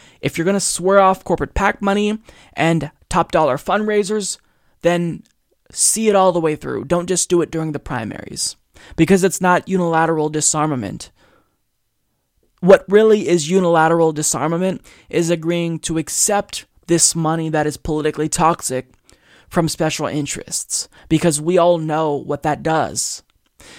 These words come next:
A twenty fourteen Princeton University study by Doctors Gillens and Page found that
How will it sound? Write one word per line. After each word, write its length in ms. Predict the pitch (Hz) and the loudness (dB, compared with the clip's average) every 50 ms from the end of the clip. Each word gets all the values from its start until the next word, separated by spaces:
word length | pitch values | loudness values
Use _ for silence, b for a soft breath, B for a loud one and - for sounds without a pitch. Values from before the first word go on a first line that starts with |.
| B B B B B B _ _ _ _ - | B B B B B B _ _ _ _ -8
A 60 | 165 | -6
twenty 300 | - - 185 190 208 202 | -6 -4 -2 0 0 -2
fourteen 840 | - - 185 185 185 185 - - 190 202 196 175 139 117 113 120 - _ - | -2 0 0 0 0 0 -4 -6 -4 -4 -2 -2 -4 -4 -6 -8 -10 _ -4
Princeton 380 | - 208 202 - - 196 185 180 | -2 -2 -2 0 -2 -2 0 0
University 520 | 175 175 175 160 160 160 - - - 160 | 0 -2 -2 -2 -2 -2 -2 -4 -4 -4
study 380 | - - - 175 175 170 143 131 | -4 -2 -2 -2 -2 -2 -4 -4
by 160 | 139 147 143 | -4 -6 -4
Doctors 460 | 139 151 135 139 - - 143 139 156 | -2 -4 -4 -4 -6 -8 -8 -8 -4
Gillens 300 | 147 151 156 165 160 151 | -4 -4 -2 -2 -4 -4
and 120 | 156 156 | -4 -6
Page 320 | - 165 165 170 175 - - | -4 -2 0 0 0 -2 -2
found 300 | - 156 151 147 147 147 | -4 -2 0 0 0 2
that 200 | 147 143 - | 0 0 0